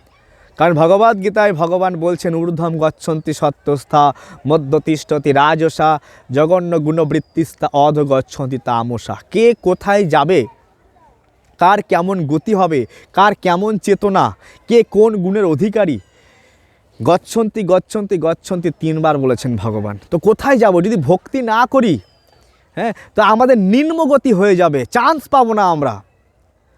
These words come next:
"স্বল্পমপি ধর্মস্য ত্রায়তে মহৎ ভয়াত।" যদি অল্প পরিমাণ আমরা ভগবত ভক্তিও করি, তো আমরা সেই নিম্ন যোনি যাওয়া থেকে আমরা বেঁচে যেতে পারি, মহাভয় থেকে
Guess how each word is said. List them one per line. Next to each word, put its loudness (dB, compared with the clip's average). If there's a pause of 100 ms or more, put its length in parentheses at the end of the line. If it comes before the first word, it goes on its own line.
(160)
"স্বল্পমপি 2
ধর্মস্য -2
ত্রায়তে 0
মহৎ -2
ভয়াত।" 2 (420)
যদি 4
অল্প 0
পরিমাণ -2
আমরা -2
ভগবত -2
ভক্তিও -2
করি, 2 (600)
তো 4
আমরা 2
সেই 2
নিম্ন 2
যোনি 2
যাওয়া 4
থেকে 2
আমরা 2
বেঁচে 0
যেতে 4
পারি, -2
মহাভয় 0
থেকে -4